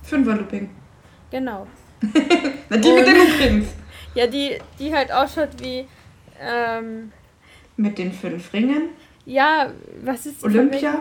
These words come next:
Speaker 2: welchem Zei-, Olympiazeichen. Genau. Ähm,
Speaker 1: Fünfer-Looping.
Speaker 2: das will ich unbe-, unbedingt. Oder zum Beispiel möchte ich auch unbedingt noch mal Kanu fahren. Oder, ähm, ich hab einmal gemacht Wildwasser-, Wasserrafting.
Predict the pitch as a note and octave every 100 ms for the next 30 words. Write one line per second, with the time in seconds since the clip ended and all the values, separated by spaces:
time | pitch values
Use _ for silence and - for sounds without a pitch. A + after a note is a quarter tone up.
0 | - F#3+ - - D4 D#4+ D4+ C4+ B3 G#3+
1 | - A3+ A3 - A3+ G#3+ _ _ - -
2 | - - _ - C4 A#3 G#3 - _ _
3 | - A3+ A#3 A3+ A3+ A3 A3 A3 _ A#3+
4 | G3 D#3+ - - C4+ - D4 C#4+ D4 -
5 | - C#4 C#4 - - C#4+ D4 D4 - -
6 | A3+ A3 - _ _ _ A#3+ A#3+ A#3 A3+
7 | A#3 A#3 A#3 A#3 A#3 A3 A#3 A3+ G#3+ G#3+
8 | A#3 G3+ G3+ - B3 C#4 D4+ D4+ C4+ -
9 | C#4 C4+ C#4 C4+ C#4 C#4+ - _ _ _
10 | _ - A#3 A3 G#3+ G#3+ G#3 G#3 - -
11 | G#3 - G#3+ B3+ C4+ - C#4 D4 C#4 C#4+
12 | C#4 - B3 C#4+ D4 D4 - - - C#4+
13 | D4 D4 D4 - D#4+